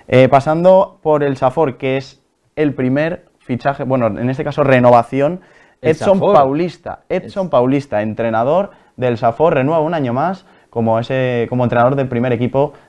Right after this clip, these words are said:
Speaker 1: del Safor Gandía Club de Fútbol. Eh, por parte del SIMAT, el fichaje del delantero Pablo, procedente del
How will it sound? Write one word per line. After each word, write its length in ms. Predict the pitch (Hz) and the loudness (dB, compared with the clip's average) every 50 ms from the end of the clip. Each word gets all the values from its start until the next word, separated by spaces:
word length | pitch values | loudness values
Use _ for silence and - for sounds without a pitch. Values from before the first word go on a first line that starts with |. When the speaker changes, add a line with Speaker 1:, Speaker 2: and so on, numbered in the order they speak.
| _ _ - | _ _ -4
Speaker 1:
del 360 | 120 117 123 131 139 135 - - | -2 0 2 2 0 -2 -4 -8
Safor 600 | - - 110 104 - 131 135 139 147 - - - - _ | -2 -2 -2 0 2 2 2 2 2 -2 -8 -12 -14 _
Gandía 380 | 117 113 117 110 117 123 123 110 | -2 0 2 2 2 2 0 0
Club 120 | 113 110 | 0 -2
de 80 | 104 - | -2 -4
Fútbol. 300 | - - - - - - _ _ _ _ _ _ _ _ _ _ _ - | -6 -12 -18 -20 -20 -20 _ _ _ _ _ _ _ _ _ _ _ 0
Eh, 680 | 135 131 131 131 131 131 131 127 127 127 127 - - _ | 2 4 4 4 4 4 4 2 2 0 0 -2 -6 _
por 140 | - 139 135 | -4 -2 2
parte 220 | 165 160 151 151 143 | 2 2 2 2 0
del 100 | 135 131 | 0 0
SIMAT, 320 | - 135 147 170 185 185 | -2 0 0 2 2 0
el 100 | 165 139 | 0 -2
fichaje 400 | - 139 123 - 156 151 - 156 | -4 -4 0 0 0 0 2 0
del 120 | 147 139 131 | 0 0 2
delantero 500 | 127 127 127 127 123 151 147 139 123 - | 2 0 0 0 0 0 0 0 2 4
Pablo, 460 | 147 151 160 160 175 190 190 190 190 - _ _ _ _ _ | 4 4 4 2 0 -2 -2 -2 -6 -12 _ _ _ _ _
procedente 760 | 139 156 180 151 143 139 139 151 160 160 160 175 170 170 | 2 2 2 2 0 -2 -2 -2 -2 -4 -4 -2 -2 -2
del 460 | - 135 135 143 151 156 156 156 156 | -2 -2 -4 -2 -2 -2 -4 -6 -10